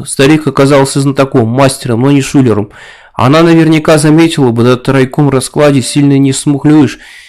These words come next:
В первую икону он разнёс её в пух и прах. "Не, деньги потом", улыбнулся бедный Бед.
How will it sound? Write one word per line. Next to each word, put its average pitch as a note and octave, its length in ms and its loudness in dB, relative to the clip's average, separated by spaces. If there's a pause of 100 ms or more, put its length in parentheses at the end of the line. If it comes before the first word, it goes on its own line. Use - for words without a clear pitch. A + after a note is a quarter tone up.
(100)
В - 60 -20
первую E3 320 2
икону F3+ 300 2
он C#3+ 140 2
разнёс C#3+ 420 0
её B2+ 120 2
в - 60 -10
пух C3+ 200 -2
и C3+ 80 2
прах. A#2 360 0
"Не, E3 400 2
деньги D#3 360 2
потом", D#3 420 0
улыбнулся C3 800 0
бедный C3 400 0
Бед. C3 300 -2